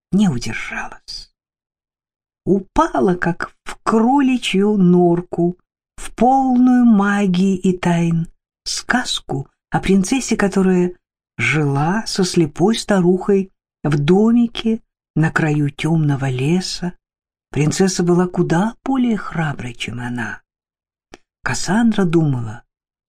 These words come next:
что даже когда вырастет, не сможет стать такой, как принцесса. Ей оставалось дочитать всего две страницы, когда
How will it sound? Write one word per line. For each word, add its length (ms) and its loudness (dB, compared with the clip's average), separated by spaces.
что 200 0
даже 520 0
когда 320 2
вырастет, 680 0
не 160 4
сможет 640 2
стать 320 -4
такой, 540 -2
как 260 -4
принцесса. 1080 -6
Ей 180 2
оставалось 420 0
дочитать 500 -2
всего 280 0
две 180 2
страницы, 580 0
когда 440 2